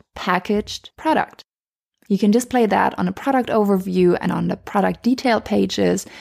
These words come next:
So there's plenty of room to share this information. And for example, the home and body care brand Tangy offers their shampoo bars in a packaged and non-packaged way. It's an online shop that I actually was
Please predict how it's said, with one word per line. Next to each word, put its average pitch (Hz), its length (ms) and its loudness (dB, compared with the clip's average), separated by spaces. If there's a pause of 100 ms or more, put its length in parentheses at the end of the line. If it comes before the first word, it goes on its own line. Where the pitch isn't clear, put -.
(220)
So - 160 -2
there's 180 300 2
plenty 196 400 0
of 170 180 0
room 170 300 0
to 165 300 -4
share 175 580 0
this 170 180 -2
information. 180 920 -2 (540)
And 180 500 0
for - 180 -2
example, 185 400 0
the 175 100 0
home 180 260 2
and 180 180 0
body 170 240 2
care 170 320 -2
brand - 480 -6
Tangy 202 800 2
offers 190 520 -2
their 190 220 -2
shampoo 190 560 0
bars 185 440 0
in 180 120 -4
a 170 40 -2
packaged 202 520 -4
and 175 160 -2
non-packaged 185 680 -4
way. 220 320 0 (480)
It's 190 200 0
an 196 60 0
online 180 320 2
shop - 260 -4
that - 180 -6
I 247 160 0
actually 196 600 0 (320)
was 208 160 0